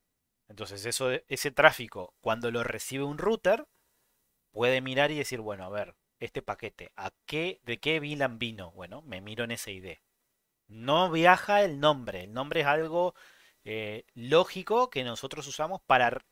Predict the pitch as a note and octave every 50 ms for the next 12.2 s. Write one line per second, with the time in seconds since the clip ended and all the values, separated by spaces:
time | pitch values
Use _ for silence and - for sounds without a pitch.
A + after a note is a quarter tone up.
0 | _ - B2+ B2+ B2 A#2 - A2+ - - - - C#3+ C#3 C3+ A2+ - - G#2+ F#2+
1 | F#2+ F#2+ - - _ _ _ _ _ _ _ _ _ _ - - - - - -
2 | - - _ _ - C#3+ C#3 - F3 G3+ A3+ A#3+ B3 G#3 F3 D3 C3 B2 C3 A#2+
3 | - D#3+ D#3+ - F3+ F#3 E3 - G3 G3 G3+ A3 A#3 B3 B3+ C4+ C4+ - - _
4 | _ _ _ _ _ _ D3 D3 D3 D#3+ E3 F3 E3+ - - - F3 F3+ F#3 G3+
5 | G#3 - - _ _ _ _ _ _ - - - _ D3 B2+ C3 B2+ A#2+ A#2+ A#2+
6 | A#2 A2+ A#2+ C3+ C#3 C#3 C#3+ C#3+ C#3+ C#3 C#3 C#3 C3+ C3 - D3 E3 E3 E3+ E3+
7 | E3 D3+ - E3 E3+ E3+ E3+ E3 D3+ B2 A#2+ B2 A#2+ B2+ B2 B2+ B2+ C3 C3 -
8 | - D#3+ E3 E3 E3+ E3+ E3+ - - A#2 - - A#2+ G#2+ G#2 G#2+ G#2+ G#2 G#2 G2+
9 | - _ _ _ _ _ _ _ _ _ _ _ _ - - A#2 A#2 A#2+ B2 A#2+
10 | A#2+ A#2 A2 A2 A2 G#2+ G#2+ G#2+ A2 A2+ G#2+ G#2+ A2 A#2 A2+ A2+ A2 A#2 A2+ A2
11 | C3+ C#3 D3 D#3+ F3 E3 C#3+ A2 G#2 A2+ - - A2 - G#2+ - B2+ A#2+ - -
12 | D#3 F#3 A#3+